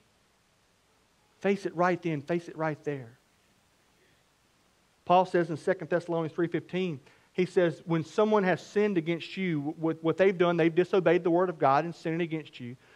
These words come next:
But listen to what Paul says in Second Thessalonians. This is really interesting. "Do not regard him as an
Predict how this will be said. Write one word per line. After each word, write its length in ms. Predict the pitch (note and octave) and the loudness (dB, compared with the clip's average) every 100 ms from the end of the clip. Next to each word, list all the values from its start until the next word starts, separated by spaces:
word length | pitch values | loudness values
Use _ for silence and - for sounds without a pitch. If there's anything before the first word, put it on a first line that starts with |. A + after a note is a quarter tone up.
| - | -2
But 200 | - A3 | 2 2
listen 320 | G3+ C#4 D4+ D#4 | 2 -2 0 0
to 60 | |
what 180 | A#3+ G3+ | 0 -2
Paul 440 | - G3+ F#3+ E3+ - - _ | 2 4 4 2 -6 -20 _
says 400 | - F#3 D#3+ D3+ | -2 0 0 -2
in 80 | |
Second 320 | C3 F3 E3 D3+ | -6 -6 -6 -6
Thessalonians. 540 | D3+ D#3 D3 C3 - | -6 -4 -4 -4 -8
This 80 | F#3+ | -14
is 80 | F#3+ | -6
really 180 | F3+ | -4
interesting. 400 | E3+ C#3 C3+ A2 - _ _ _ _ _ _ _ _ _ _ D#3 | -2 -2 -4 -16 -20 _ _ _ _ _ _ _ _ _ _ 2
"Do 160 | G#3+ | 4
not 380 | G#3+ A3+ D4+ D#4 | 6 6 6 6
regard 500 | A#3+ E3+ F#3+ B3 A3+ | 2 6 6 8 6
him 340 | E3+ G3+ G3 F#3+ | 2 0 0 0
as 260 | E3 D3+ | -2 0
an 140 | D3 | -4